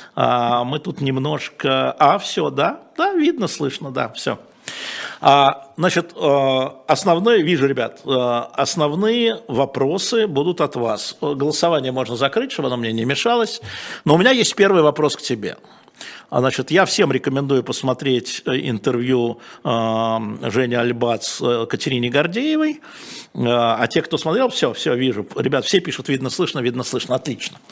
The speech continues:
Лайки не забывайте, а так все ничего. А, а, в интервью в Блице в конце ты, когда тебе предложили на выбор справедливость или милосердие, ты сказала: «Справедливость».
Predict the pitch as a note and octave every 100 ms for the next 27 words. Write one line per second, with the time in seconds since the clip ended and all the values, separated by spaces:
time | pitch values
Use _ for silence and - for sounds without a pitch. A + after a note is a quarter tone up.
0 | - D3 C#3 C3+ G#2+ G2 G#2 G#2+ F#2+ -
1 | G2+ A#2+ - A2 - F#2+ - - - -
2 | - - - C3+ A#2+ B2 A#2+ - - _
3 | _ - C3+ C3 B2+ F3 G3+ G3 A#3 E3
4 | C3 F3+ D4 - E3 - D#3 D3 A#3 B3+
5 | - F3+ E3 C#3 D3 D3 E3 D#3 E3 D#3
6 | D3 D3 C#3 D#3+ D3 C3+ C#3+ D3+ C3+ A#2+
7 | - C#3 C3 C3+ D3+ C#3+ C3+ - C#3 C3
8 | B2 B2+ C#3 - D4+ C#4 A#2 F#2+ - -
9 | - - - - G3 G3+ E3 D3 F3 D#3+
10 | - C#3+ C3+ A#2+ G2 C#2+ - -